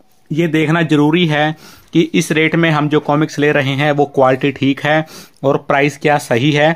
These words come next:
इस rate में। तो लीजिए दोस्तों, ये है श्री मनोज गुप्ता जी वाली comics चुंबा का चक्रव्यूह। तो हम इस video में करेंगे comparison कि किसकी quality अच्छी है और कैसी quality है,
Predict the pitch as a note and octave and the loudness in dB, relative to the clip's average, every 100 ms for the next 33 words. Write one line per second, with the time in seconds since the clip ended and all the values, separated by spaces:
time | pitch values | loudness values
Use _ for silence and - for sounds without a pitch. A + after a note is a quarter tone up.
0 | - _ - - D3+ D3+ C3 B2 A#2+ F#2+ | -4 _ -20 -4 -4 0 -2 0 -2 -4
1 | F#2 _ _ _ - - _ _ - - | -8 _ _ _ -12 -12 _ _ -20 -6
2 | C3 C3+ D3 D3+ C#3+ B2+ D3 C#3+ C3+ C#3 | -2 2 2 2 2 0 -2 0 0 0
3 | D3+ - - - - - - C#3 C#3+ C#3+ | -2 -6 -20 -20 -20 -20 -6 0 2 4
4 | C#3+ C#3 C#3+ C3 C3+ C#3 C3+ C3+ C3+ C3 | 2 2 0 0 -2 0 2 2 2 0
5 | C3+ C#3 C3 D#3 - - B2+ C3 C3+ C3 | 0 0 2 0 -2 -2 0 0 0 -2
6 | C3 - B2+ C3+ D3+ D#3+ - - - - | -4 -2 -2 2 2 0 -4 -20 -20 -4
7 | C3+ B2+ C#3+ D3 C#3 C3+ C3+ C#3 C3+ C3+ | 0 2 2 0 0 0 2 2 0 0
8 | C3 B2+ C#3 C#3 B2 B2+ B2 B2+ C#3 C#3+ | 0 0 0 -2 -2 0 0 0 -2 -2
9 | D#3 C#3 B2+ C3+ C3+ B2+ B2+ C3 A#2+ - | -6 -6 -8 -4 0 0 0 0 -2 -4
10 | - B2+ C#3 - B2+ B2+ B2 C3+ B2+ B2 | -4 0 -2 -2 -4 0 -2 -2 -2 0
11 | B2 B2+ B2+ C#3+ | 0 -4 -2 -2